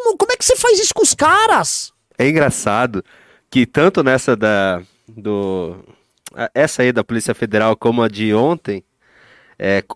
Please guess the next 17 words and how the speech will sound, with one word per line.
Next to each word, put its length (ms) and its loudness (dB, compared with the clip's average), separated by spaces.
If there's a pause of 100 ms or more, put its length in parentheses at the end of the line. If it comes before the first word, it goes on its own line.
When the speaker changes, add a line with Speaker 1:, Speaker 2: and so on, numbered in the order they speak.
(100)
Speaker 2:
quando 200 2
começou, 760 2 (240)
todos 360 2
esses 220 -2
influenciadores, 720 2
"É 80 -4
isso 180 -4
aí, 340 -6
vai!" 440 -4 (320)
Alan 280 4
dos 160 0
Santos 400 2
colocando 480 -2
ideias, 640 0
dando 200 -2
ideias, 680 -2
ideias. 560 -6